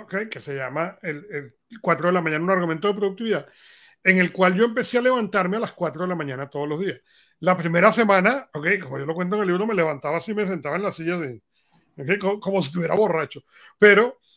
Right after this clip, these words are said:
eh, eventualmente, ¿ok? Es algo que además me encanta, porque yo me levanto a las cuatro de la mañana, me baño, a esa hora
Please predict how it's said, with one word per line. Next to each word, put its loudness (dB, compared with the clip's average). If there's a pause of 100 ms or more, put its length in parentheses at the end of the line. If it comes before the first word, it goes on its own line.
(560)
eh, 0
eventualmente, 0 (220)
¿ok? -10 (280)
Es 4
algo 0
que -6
además -2
me -4
encanta, -2
porque -14
yo -6
me -4
levanto 0
a -2
las -4
cuatro -4
de -4
la -4
mañana, -6 (360)
me -10
baño, -4
a 0
esa -2
hora -2